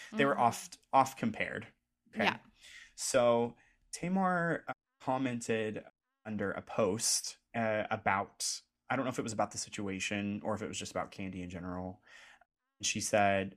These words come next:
Speaker 1: quote, "Imagine having the biggest ego for the po-, for the most non-singing ass person in the entire music industry." And then she said, "Stream my new hit song, hashtag changed, where I pay homage to the amazing S W V."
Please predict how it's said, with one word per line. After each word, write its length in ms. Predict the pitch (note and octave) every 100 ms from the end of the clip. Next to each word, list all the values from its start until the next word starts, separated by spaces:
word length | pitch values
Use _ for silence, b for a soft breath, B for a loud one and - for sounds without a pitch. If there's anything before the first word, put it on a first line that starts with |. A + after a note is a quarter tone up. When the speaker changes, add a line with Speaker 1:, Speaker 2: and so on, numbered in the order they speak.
| _
Speaker 1:
quote, 380 | - A#2 G2+ -
"Imagine 380 | G#2 G2 G#2 B2+
having 300 | D3 D#3+ D#3+
the 60 |
biggest 380 | A2+ G2+ G2 -
ego 340 | - G#2 G2 G2
for 160 | -
the 80 | G2+
po-, 300 | F#2+ G2+ G2+ G2
for 180 | -
the 140 | A#2 G#2+
most 420 | G#2+ G#2+ A2+ -
non-singing 720 | G#2+ G2 G#2+ A#2 - G#2+ G#2+
ass 280 | F2 F#2 G2
person 440 | - G2 F#2+ - F#2+
in 100 | G2
the 100 | F#2+
entire 400 | F#2+ - F#2+ G2
music 320 | G2 F#2 -
industry." 720 | F#2 F#2 - - F#2 F#2 F#2+ B B B B
And 200 | - G#2
then 220 | G2+ G2
she 180 | G2 A2
said, 360 | - G2+ F#2+ -
"Stream 300 | - A2 A2+
my 140 | A2
new 240 | G#2 G#2+
hit 180 | G#2+ A2
song, 460 | - G#2 F#2+ F#2+ G2
hashtag 440 | G2 G2+ G2 G2
changed, 460 | F#2+ G#2 F#2+ G2 -
where 140 | G2+
I 100 | F#2
pay 240 | G2 G#2 G2
homage 480 | G2+ F#2 F#2 F#2+ -
to 100 | G#2+
the 180 | G#2 -
amazing 800 | G#2 G#2 G#2 F#2+ G2 F#2+ F#2+
S 180 | - G2
W 400 | - D#2 G2 E2
V." 400 | E2 E2+ - A#2